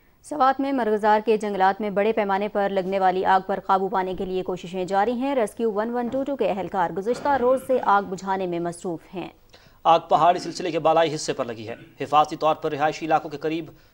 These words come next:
Speaker 2: फायर व्हीकल्स और फायर फाइटर्स तैनात किए गए हैं। जिला खैबर बाड़ा और एफ़आर पेशावर के नवाही इलाके फरीदी के पहाड़ों पर अचानक आग भड़क उठी। रेस्क्यू वन वन टू टू खैबर और पेशावर की टीमें आग बुझाने में मसरूफ़ हैं।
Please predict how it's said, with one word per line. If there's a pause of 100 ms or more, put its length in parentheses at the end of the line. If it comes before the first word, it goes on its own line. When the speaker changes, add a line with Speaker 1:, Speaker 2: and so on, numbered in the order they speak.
(140)
Speaker 2:
फायर
व्हीकल्स
और
फायर
फाइटर्स
तैनात
किए
गए
हैं। (2000)
जिला
खैबर
बाड़ा
और
एफ़आर
पेशावर
के
नवाही
इलाके
फरीदी
के
पहाड़ों
पर
अचानक
आग
भड़क
उठी। (420)
रेस्क्यू
वन
वन
टू
टू
खैबर
और
पेशावर
की
टीमें
आग
बुझाने
में
मसरूफ़
हैं।